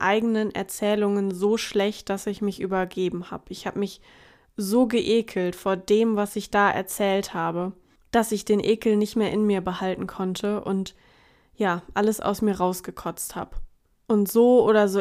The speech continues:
ähnlich sind dann ganz viele verschiedene Therapiesitzungen ins Land gezogen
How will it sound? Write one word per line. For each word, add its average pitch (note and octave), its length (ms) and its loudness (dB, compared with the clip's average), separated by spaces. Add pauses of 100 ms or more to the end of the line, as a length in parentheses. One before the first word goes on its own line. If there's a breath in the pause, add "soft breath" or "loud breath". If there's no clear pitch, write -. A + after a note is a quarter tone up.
ähnlich A3+ 680 2
sind G#3 340 2
dann G3+ 340 0
ganz A3 320 0
viele A#3 340 2
verschiedene G#3+ 520 0
Therapiesitzungen G#3 1080 -2
ins G3 200 -4
Land G#3 300 0
gezogen A#3 720 0